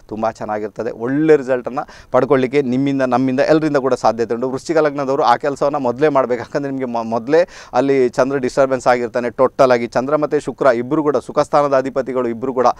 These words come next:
ಶುಕ್ರ ಸುಖ ಸ್ಥಾನದಲ್ಲಿ ಆತ ದಿಗ್ಬಲಿ ಆಗ್ತಾನೆ, ಚಂದ್ರ ಸುಖ ಸ್ಥಾನದಲ್ಲಿ ದಿಗ್ಬಲಿ ಆಗ್ತಾನೆ. ಆ ದಿಗ್ಬಲಿ, ಆ, ನಾಲ್ಕನೇ ಮನೆಯಲ್ಲಿ ದಿಗ್ಬಲಿ ಆಗುವಂಥ ಎರಡು ಪ್ಲಾನೆಟ್ಸ್ ಕೂಡ ನಿಮಗೆ ನೆಗೆಟಿವ್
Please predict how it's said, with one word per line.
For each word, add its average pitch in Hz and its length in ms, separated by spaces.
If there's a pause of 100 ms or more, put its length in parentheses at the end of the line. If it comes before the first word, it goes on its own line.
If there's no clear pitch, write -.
(260)
ಶುಕ್ರ 143 220 (320)
ಸುಖ 139 140
ಸ್ಥಾನದಲ್ಲಿ 147 540
ಆತ 135 240
ದಿಗ್ಬಲಿ 139 480
ಆಗ್ತಾನೆ, 123 760
ಚಂದ್ರ 160 360
ಸುಖ 156 200
ಸ್ಥಾನದಲ್ಲಿ 151 440
ದಿಗ್ಬಲಿ 139 340
ಆಗ್ತಾನೆ. 131 320
ಆ 117 100
ದಿಗ್ಬಲಿ, 139 480
ಆ, 127 200
ನಾಲ್ಕನೇ 143 520
ಮನೆಯಲ್ಲಿ 156 420
ದಿಗ್ಬಲಿ 147 340
ಆಗುವಂಥ 147 300
ಎರಡು 151 440
ಪ್ಲಾನೆಟ್ಸ್ 175 340
ಕೂಡ 170 160
ನಿಮಗೆ 151 260
ನೆಗೆಟಿವ್ 117 360